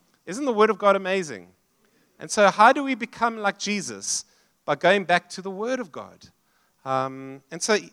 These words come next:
there are two action points that I wanna leave with you this morning as we go into December, um, because December,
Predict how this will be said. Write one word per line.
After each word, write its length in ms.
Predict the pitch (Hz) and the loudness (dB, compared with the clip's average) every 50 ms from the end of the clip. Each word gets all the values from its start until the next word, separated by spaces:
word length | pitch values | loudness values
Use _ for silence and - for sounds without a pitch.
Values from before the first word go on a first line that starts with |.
| _ 147 | _ -10
there 140 | 156 185 202 | -2 0 0
are 40 | 202 | 0
two 300 | 202 - - - 269 254 - | -2 -4 -8 -8 -8 -10 -8
action 400 | 190 214 - - - - 220 190 | -8 -8 -8 -6 -8 -8 -8 -10
points 400 | - - 165 147 127 110 101 - | -12 -8 -6 -6 -6 -6 -10 -14
that 80 | - 139 | -10 -10
I 40 | 143 | -8
wanna 200 | 151 147 147 139 | -8 -8 -10 -10
leave 260 | 139 147 165 175 160 | -10 -10 -12 -12 -12
with 140 | 165 156 147 | -14 -16 -12
you 120 | 147 139 | -12 -14
this 240 | 135 131 - - - | -12 -10 -10 -10 -10
morning 420 | 147 139 135 123 101 95 82 90 _ _ _ _ _ _ _ _ _ - | -8 -10 -10 -10 -10 -14 -18 -20 _ _ _ _ _ _ _ _ _ -2
as 180 | 151 165 160 185 | 0 0 0 0
we 60 | 190 | -4
go 140 | - 170 170 | 0 2 2
into 260 | 175 175 - - - | 2 2 -2 -8 -14
December, 800 | 147 151 143 - - - 185 180 185 180 180 175 175 175 170 170 170 _ _ _ _ _ _ _ - | -14 -10 -8 -6 -4 -2 -2 -2 -2 0 2 2 4 4 2 0 -4 _ _ _ _ _ _ _ -6
um, 380 | 131 135 131 127 123 127 127 127 | -2 0 0 0 -2 -6 -12 -14
because 360 | 151 147 - - 175 156 156 | -16 -16 -6 -4 -4 -4 -4
December, 580 | - 180 - - 208 214 233 214 214 214 196 | -8 -6 -4 -2 -2 -2 2 4 4 4 4